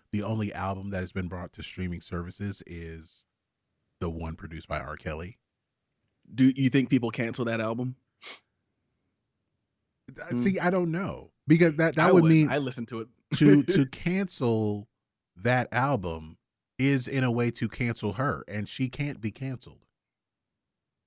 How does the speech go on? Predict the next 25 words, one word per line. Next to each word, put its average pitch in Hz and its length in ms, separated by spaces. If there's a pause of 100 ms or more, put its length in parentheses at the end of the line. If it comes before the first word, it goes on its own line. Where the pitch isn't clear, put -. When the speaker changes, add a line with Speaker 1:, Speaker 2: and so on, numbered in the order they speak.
(760)
Speaker 2:
I 302 140
agree. 190 440 (680)
Um, 127 400
but 180 120
I 247 40
mean, 226 180
you 226 120
know 233 120
my 135 140
stance. 104 440
I, 127 60
I, 120 280
I 131 100
can 127 160
separate 98 400
the 90 60
two, 82 180
but 92 240 (120)
I 117 100
just 117 180
wonder 117 160
if 107 80
people 113 180
like, 107 220
"No," 110 360